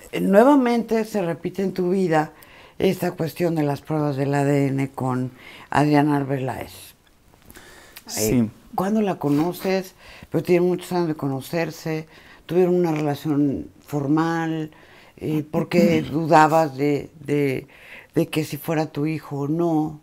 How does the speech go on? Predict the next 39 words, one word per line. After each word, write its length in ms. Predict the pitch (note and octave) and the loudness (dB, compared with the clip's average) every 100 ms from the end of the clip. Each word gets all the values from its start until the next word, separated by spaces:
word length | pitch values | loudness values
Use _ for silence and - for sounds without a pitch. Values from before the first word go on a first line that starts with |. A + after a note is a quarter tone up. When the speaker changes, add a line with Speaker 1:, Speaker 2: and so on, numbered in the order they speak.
| _ - | _ -8
Speaker 2:
Ujú. 260 | A#2+ E3 - - - | -6 -6 -8 -16 -6
Speaker 1:
Y, 340 | E3+ D#3 - | -4 -4 -4
y 140 | D#3+ D3+ | -4 -2
los 160 | D3 | -2
resultados 720 | D3 C#3+ C#3+ D#3+ D#3 E3+ D#3+ | -4 -6 -6 0 0 0 -4
que 160 | - E3 | -8 -8
salieron 440 | - C#3+ D#3 D#3 | -4 -4 -2 -2
recientemente 840 | D3 E3 D#3 D3+ D#3+ D3+ D3 E3+ E3+ - - _ | -6 -6 -6 -4 -4 -4 -4 -8 -8 -20 -20 _
indican 480 | - C#3+ D3 D3 D3 | -6 -2 -2 -4 -6
que 280 | D3 C#3+ B2 - _ _ _ - | -4 -4 -4 -12 _ _ _ -16
sí 280 | - D3 | 0 2
es 140 | C3 B2+ | 2 0
tu 120 | F3 | 0
hijo. 220 | G#3+ - - _ - - - _ | 0 -4 -18 _ -20 -20 -20 _
Speaker 2:
Sí, 240 | - D#3+ C#3 | -4 0 2
mira, 240 | B2+ B2 | 2 2
yo 160 | A#2+ B2+ | 2 0
conocí 460 | F3+ D#3 C3 D3 | 0 0 -2 -4
a 20 | C#3+ | -2
la 160 | D#3+ | -2
señora 480 | D3 B2 A#2+ B2+ D3 | -2 -2 0 0 -2
en 60 | D3+ | -2
Colombia 440 | C3 A#2 A#2 C3 | 0 2 2 0
en 60 | C3+ | 0
el 140 | A#2 | -2
año 240 | A2+ B2 | 0 -2
dos 100 | B2+ | -2
mil 180 | G#2+ G#2+ | -4 -4
quince, 360 | - B2+ B2+ D3 | -4 -4 -4 -6
en 80 | C3+ | -4
Speaker 1:
¿Por 20 | |
qué 60 | A#2 | -2
es 40 | |
más 80 | C#3 | -2
Speaker 2:
diciembre. 340 | C3 C#3 D3 | 0 2 2
Speaker 1:
grande 280 | E3 G3+ G3 | 0 0 -2
que 100 | F#3+ | -4
tú? 400 | D3 - G3 A3 E3+ - _ _ - | -8 -6 -4 -4 -8 -14 _ _ -16
Speaker 2:
Sí. 440 | - D#3+ E3+ B2 | -2 2 2 0